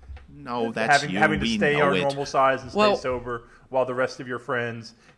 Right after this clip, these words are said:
Speaker 2: get buzzed and tower
Speaker 3: Mm-hmm.
Speaker 2: over you.
Speaker 3: So he-, here's
Speaker 2: Some
Speaker 3: another
Speaker 2: people
Speaker 3: question.
Speaker 2: would find that appealing.
Speaker 3: Oh, yeah, of course. Uh, here's another question. Um, are we assuming that, like, us three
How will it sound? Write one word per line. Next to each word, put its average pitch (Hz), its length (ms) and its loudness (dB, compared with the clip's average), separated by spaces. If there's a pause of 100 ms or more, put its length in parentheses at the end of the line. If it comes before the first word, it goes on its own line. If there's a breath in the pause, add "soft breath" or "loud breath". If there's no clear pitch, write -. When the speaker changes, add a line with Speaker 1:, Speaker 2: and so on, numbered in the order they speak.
Speaker 2:
get 123 360 -6
buzzed 120 480 0
and 117 240 -8
tower 113 380 -2
Speaker 3:
Mm-hmm. 113 80 -4
Speaker 2:
over 110 120 -10
you. 107 220 -10
Speaker 3:
So 196 140 2
he-, 202 240 -4
here's 233 180 -4
Speaker 2:
Some 247 140 8
Speaker 3:
another 294 140 6
Speaker 2:
people - 160 2
Speaker 3:
question. - 140 2
Speaker 2:
would - 40 -16
find 143 260 6
that 120 120 2
appealing. 113 440 -6 (120)
Speaker 3:
Oh, 139 60 -2
yeah, 214 220 -4
of - 180 -10
course. 131 400 -4 (140)
Uh, 123 300 0 (300)
here's 196 280 -2
another 151 320 2
question. 120 460 -4 (540 soft breath)
Um, 127 360 0
are 147 140 2
we 202 140 0
assuming 156 560 0 (160)
that, 123 180 2
like, 120 440 -2
us 139 240 0
three 110 400 -6